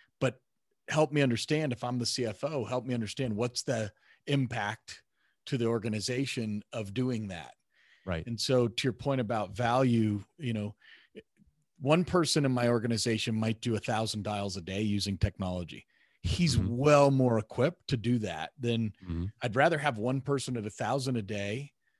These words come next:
Speaker 1: than have ten at a hundred a day, because
Speaker 2: Mm-hmm.
Speaker 1: eight of the ten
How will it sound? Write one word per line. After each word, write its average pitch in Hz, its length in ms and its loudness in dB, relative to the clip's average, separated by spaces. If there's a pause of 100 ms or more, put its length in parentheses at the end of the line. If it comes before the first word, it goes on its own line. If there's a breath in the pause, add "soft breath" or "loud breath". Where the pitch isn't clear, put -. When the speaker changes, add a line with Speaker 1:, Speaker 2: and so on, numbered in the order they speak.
(320)
Speaker 1:
than 120 160 0
have 120 320 -2
ten 123 560 -2 (100)
at 120 140 -2
a 104 60 -4
hundred 139 300 -4
a 101 60 -2
day, 95 380 -8 (360)
because 120 380 4
Speaker 2:
Mm-hmm. 85 140 -2
Speaker 1:
eight 147 260 4
of 120 240 0
the 117 80 -2
ten 120 480 -2